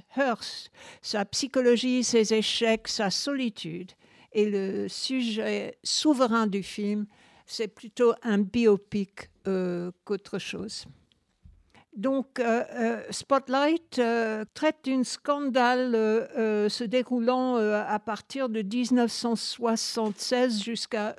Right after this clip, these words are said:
deux mille un. Euh, et, euh, euh, il, il s'agit de l'équipe d'investigation, euh, du journal Le Globe de Boston,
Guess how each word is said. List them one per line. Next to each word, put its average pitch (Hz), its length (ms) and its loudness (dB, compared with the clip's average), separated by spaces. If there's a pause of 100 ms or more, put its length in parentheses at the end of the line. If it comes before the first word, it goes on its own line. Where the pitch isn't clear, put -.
deux 190 260 -2
mille 226 240 2
un. 247 240 -4 (720)
Euh, 226 300 4 (160)
et, 262 420 4
euh, 220 800 2 (300)
euh, 214 360 0 (220)
il, 254 400 -2
il 240 100 2
s'agit 254 460 0
de 233 80 6
l'équipe 233 640 0
d'investigation, 240 1200 0
euh, 233 120 -4
du 220 560 -4
journal 233 560 2
Le 214 80 4
Globe 208 500 4
de 214 100 0
Boston, 196 640 -6